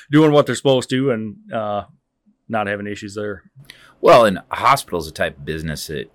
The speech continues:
Speaker 2: y-, it's not like you can just, "Well, I'll just shut her down for the day, guys. Come back tomorrow. We'll have it fixed." I mean, you gotta have a backup, backup, backup
Speaker 1: Yeah.
Speaker 2: plan, don't you?
Speaker 1: Yep. Yeah. And, and actually, just like this week with, uh, the planned water shutdown Thursday night, even though it's a very brief water shutdown,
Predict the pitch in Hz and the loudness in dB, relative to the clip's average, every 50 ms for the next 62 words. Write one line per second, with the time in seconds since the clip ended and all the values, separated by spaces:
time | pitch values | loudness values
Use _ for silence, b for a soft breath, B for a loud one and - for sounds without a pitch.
0 | _ - 85 - - 90 82 - - 90 85 76 78 78 - - - 80 78 71 | _ -20 -20 -16 -16 -16 -14 -8 -6 -4 -4 -4 -6 -8 -12 -14 -14 -14 -12 -10
1 | 73 71 - - - 120 143 139 123 117 107 120 107 - - 110 107 101 95 92 | -10 -10 -10 -6 -2 2 4 6 6 4 4 2 0 2 4 4 6 6 6 4
2 | 92 92 - 82 85 80 82 82 82 80 82 80 78 80 82 - - 87 82 78 | 2 2 -2 -4 -4 -2 -2 -2 -2 0 0 2 2 2 0 -2 -4 -4 -4 -4
3 | 76 - - 78 76 71 69 71 71 73 78 67 - - - 90 92 87 - - | -4 -4 -8 -8 -6 -4 -4 -4 -4 -4 -6 -6 -10 -10 -4 -4 -2 -2 -4 -6
4 | 90 80 73 b b b b b b b _ 95 110 110 104 95 92 87 73 67 | -8 -10 -10 b b b b b b b _ 2 4 4 4 4 2 2 2 0
5 | 80 78 78 - - - - 65 73 82 85 - - - - _ - - - 107 | 0 0 0 -2 -4 -6 -6 -4 -4 -4 -4 -4 -8 -12 -12 _ -10 -6 -4 -4
6 | 107 117 107 - - - 76 69 67 67 67 69 71 76 73 - - 62 - - | -2 -4 -4 -6 -8 -10 -10 -10 -10 -12 -10 -8 -8 -8 -10 -12 -14 -16 -16 -10
7 | 123 120 117 110 113 - _ - 123 117 117 110 110 113 117 - 127 120 113 117 | -6 -4 -4 -4 -4 -8 _ -6 -2 0 0 0 0 -2 -4 -4 -2 -2 0 0
8 | 117 120 117 - 123 120 110 110 123 110 - 123 117 104 - 120 110 - - 117 | 0 0 0 -2 -4 -6 -4 -4 -6 -4 -2 -2 -2 -2 -2 -4 -6 -6 -6 -6
9 | 120 120 120 113 - 113 110 104 - _ 117 113 107 107 107 101 104 101 - 123 | -8 -8 -8 -10 -8 -8 -8 -8 -6 _ -4 -4 -2 -4 -4 -6 -8 -6 -6 -4
10 | 117 113 117 113 110 95 107 107 113 117 113 104 - 120 113 107 110 107 110 107 | -4 -2 -4 -4 -6 -10 -6 -4 -2 -2 -2 -4 -6 -6 -6 -6 -6 -8 -8 -8
11 | 98 - 120 117 110 101 107 104 107 110 113 117 110 107 110 107 107 110 110 107 | -8 -8 -6 -6 -6 -6 -8 -6 -4 -2 -2 -2 -4 -4 -6 -6 -8 -8 -8 -8
12 | 104 98 113 104 101 107 117 113 110 104 101 117 117 117 117 117 107 - - b | -8 -8 -8 -8 -6 -4 -4 -4 -4 -6 -6 -6 -6 -4 -4 -6 -8 -12 -16 b
13 | b b b b b b b b b b - 117 120 123 131 110 - 120 110 104 | b b b b b b b b b b -2 0 2 2 2 0 -2 -4 -4 -4
14 | 107 110 110 107 107 110 110 95 92 | -6 -6 -6 -6 -6 -6 -8 -10 -12